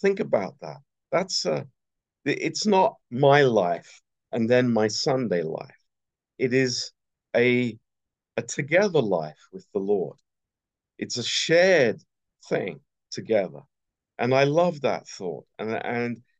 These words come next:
you know, I, I'm, uh, really thinking a lot about it and, and, uh,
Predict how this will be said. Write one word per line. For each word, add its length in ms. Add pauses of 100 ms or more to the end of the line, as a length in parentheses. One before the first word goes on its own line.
(120)
you 100
know, 180
I, 480
I'm, 260 (440)
uh, 280
really 720 (180)
thinking 420
a 40
lot 220
about 420
it 140
and, 300
and, 320 (540)
uh, 160